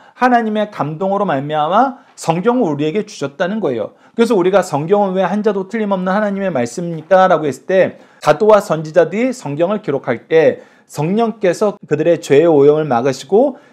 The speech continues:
그들의 사상 표현과 용어 선택을 지도하시고 감독하셨기 때문에 성경은 한 자도 틀림없는 하나님의 말씀입니다. 우리가 이 구호를 만들어서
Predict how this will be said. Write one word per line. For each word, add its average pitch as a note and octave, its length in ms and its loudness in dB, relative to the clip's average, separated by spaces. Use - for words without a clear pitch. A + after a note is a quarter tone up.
그들의 D#3 320 2
사상 F3+ 460 -6
표현과 F3 460 0
용어 D3+ 260 -2
선택을 F#3 640 0
지도하시고 F#3+ 840 0
감독하셨기 G3+ 880 -6
때문에 D#3 560 0
성경은 D#3 460 -4
한 G3 140 -4
자도 F#3 220 -2
틀림없는 F3 440 -6
하나님의 G3 340 -2
말씀입니다. C#3 500 -4
우리가 D#3+ 280 0
이 D#3+ 140 -2
구호를 E3+ 360 0
만들어서 C#3+ 720 0